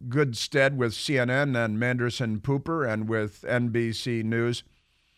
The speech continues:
also wrote, "The house of the Jews will be destroyed." But then she comes on and says, "All I want is peace. And I went down and I attacked the lynched Israeli soldier hanging out there, and I,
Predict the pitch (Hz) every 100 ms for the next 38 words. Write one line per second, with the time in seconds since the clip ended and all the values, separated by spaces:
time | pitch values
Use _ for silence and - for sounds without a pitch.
0 | _ _ - 170 170 170 165 - 139 147
1 | 220 180 190 147 143 117 196 196 135 110
2 | 135 135 160 143 - 165 202 160 92 -
3 | _ _ _ _ _ _ _ _ 127 165
4 | 226 208 156 147 131 131 123 147 127 -
5 | _ _ - 208 190 143 117 98 - 104
6 | 90 - 190 226 196 202 202 180 151 131
7 | 165 165 - 143 120 127 156 143 - -
8 | - 123 101 127 127 123 110 139 139 110
9 | 107 - _ _ _ 147 165 156 123 117
10 | 104 120 110 117 120 131 135 123